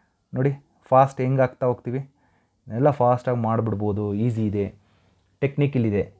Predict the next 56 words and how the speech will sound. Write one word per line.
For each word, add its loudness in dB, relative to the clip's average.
ಯಾವ 2
ರೀತಿ -6
ಅಂತ -8
ಎಕ್ಸ್ಪ್ಲೈನ್ -8
ಮಾಡ್ತೀನಿ. -6
ಬರೀ 8
e 4
to 6
the 4
power 6
of -2
x -10
ಇದ್ರೆ 2
ಏನು 0
ಮಾಡ್ತೀರಾ? -2
e -8
to -6
the -4
power 6
of -4
x -10
ಡಿಫ್ರೆನ್ಸಿಯೇಷನ್ -4
ಏನು 4
ಮಾಡ್ತೀರಾ? 2
e 2
to 0
the 0
power 6
of 0
x -14
ಬರಿತಾ 2
ಇದ್ರಿ. -4
But 2
e 6
to 4
the 8
power 8
something 2
ಇದ್ದಾಗ 4
e 2
to 2
the 2
power 6
of -4
something 2
into 2
d 4
by 8
dx 2
of -10
something. -2
ಎಲ್ಲನೂ 10
ಕಾಂಪೋಸಿಟ್ 2
ಫಂಕ್ಷನ್ನೇ 2
ಯೂಸ್ 6
ಮಾಡಿರೋದಿಲ್ಲಿ. 0